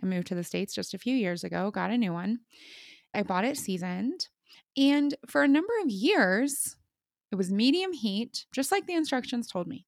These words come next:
medium heat with a certain type of fat, and that would continue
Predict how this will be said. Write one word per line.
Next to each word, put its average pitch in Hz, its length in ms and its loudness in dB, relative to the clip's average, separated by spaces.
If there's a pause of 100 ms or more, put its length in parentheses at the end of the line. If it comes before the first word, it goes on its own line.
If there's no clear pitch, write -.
(120)
medium 180 360 -4
heat - 600 -10 (840)
with 226 180 0
a 233 80 0
certain 226 300 0
type 196 240 0
of 196 100 -4
fat, - 600 -6 (480)
and 214 140 2
that 190 160 2
would 190 120 -6
continue 196 640 -6